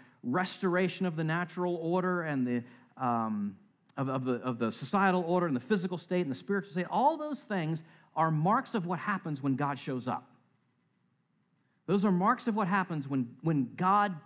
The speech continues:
comes, which takes us then to Jesus and Jesus' ministry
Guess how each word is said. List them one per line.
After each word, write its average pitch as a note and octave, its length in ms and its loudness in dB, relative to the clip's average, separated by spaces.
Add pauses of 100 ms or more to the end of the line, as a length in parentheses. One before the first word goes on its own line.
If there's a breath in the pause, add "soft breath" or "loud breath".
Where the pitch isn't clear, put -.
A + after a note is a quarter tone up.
comes, D#3+ 920 2 (600 soft breath)
which - 280 -8
takes - 360 -2
us A3+ 140 -2
then F#3+ 540 2
to E3+ 160 -4
Jesus - 880 -2 (320 soft breath)
and C#3 180 4
Jesus' F3+ 680 2
ministry D3+ 680 -2